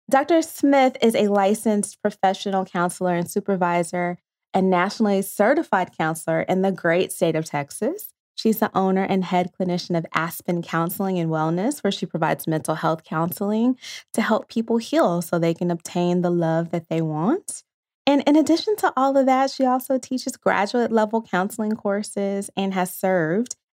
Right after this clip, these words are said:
as a director over a university counseling center and volunteers at a local nonprofit that advocates for survivors of crime.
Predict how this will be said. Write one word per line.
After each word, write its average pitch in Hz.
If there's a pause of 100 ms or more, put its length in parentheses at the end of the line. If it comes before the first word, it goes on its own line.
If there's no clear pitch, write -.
as 190
a 196
director 180
over 180
a 180
university 180
counseling 170
center 165
and 254
volunteers 226
at 240
a 220
local 226
nonprofit 226 (260)
that 208
advocates 196
for 165 (140)
survivors 175
of 151
crime. 175